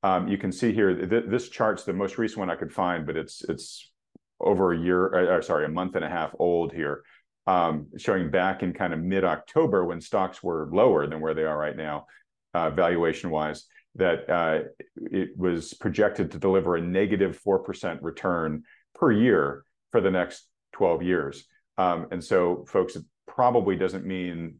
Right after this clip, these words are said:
you know, like clockwork, every year is just down four percent. It probably means pretty wild swings, big corrections, big recoveries and whatnot. But the, the net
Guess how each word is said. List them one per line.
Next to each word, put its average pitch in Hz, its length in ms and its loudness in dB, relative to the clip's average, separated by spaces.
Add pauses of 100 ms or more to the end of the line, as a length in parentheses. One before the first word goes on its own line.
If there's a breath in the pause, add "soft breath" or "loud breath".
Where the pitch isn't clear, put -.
you 98 80 0
know, 85 140 2
like 87 200 2
clockwork, 98 540 2
every 90 220 0
year 87 260 0
is 82 120 -6
just - 200 -10
down 90 240 0
four 82 200 0
percent. 78 500 -6
It 80 100 -8
probably 87 400 0
means 78 240 -8
pretty - 220 0
wild 82 400 0
swings, 78 560 -2
big 92 200 0
corrections, 80 600 -4
big 87 200 -2
recoveries 82 540 0
and 80 80 -6
whatnot. 78 440 -4
But 85 160 -4
the, 78 200 -2
the 87 80 -4
net 95 460 0